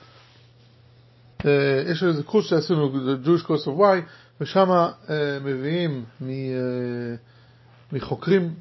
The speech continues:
שונים, חוק-, חוקר אחד, קוראים לו ז'אן פיאג'ה, שהוא מיפה ארבעה שלבים בהתפתחות הקוגניטיבית של הילד, והוא קנה את השלב האחרון שמתחיל בגיל, בסביבות גיל אחת עשרה, שלב האופרציות הפורמליות. זאת אומרת ככה, בלפני גיל אחת עשרה,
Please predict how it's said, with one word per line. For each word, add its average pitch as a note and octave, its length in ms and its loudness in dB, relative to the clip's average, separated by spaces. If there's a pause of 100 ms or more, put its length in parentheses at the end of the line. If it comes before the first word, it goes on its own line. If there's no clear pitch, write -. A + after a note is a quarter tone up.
(120)
שונים, D3 500 -6 (920)
חוק-, F3 160 2
חוקר E3+ 480 2
אחד, E3 300 2 (120)
קוראים D#3 180 -4
לו D3 140 0
ז'אן D#3 420 -4 (380)
פיאג'ה, C#3 420 0 (800)
שהוא D3 160 0
מיפה F3+ 340 4 (220)
ארבעה C#3 440 2
שלבים D#3 440 -2
בהתפתחות C#3 540 -4
הקוגניטיבית C#3+ 840 -4
של - 160 -14
הילד, A#2+ 300 -4 (560)
והוא D3 140 0
קנה E3 140 4
את G3 80 0
השלב F#3+ 300 2
האחרון F#3 260 0
שמתחיל D#3+ 380 -2
בגיל, F3 340 -2 (160)
בסביבות D#3+ 320 -2
גיל F3 140 2
אחת C4 240 -4
עשרה, F#3+ 300 -2 (420)
שלב F#3+ 380 0
האופרציות E3+ 680 0
הפורמליות. C3+ 540 -4
זאת C3+ 140 -10
אומרת F#3 260 0
ככה, D3 240 -2
בלפני C#3 380 -4
גיל G3 160 4
אחת E3 240 -2
עשרה, D#3+ 340 0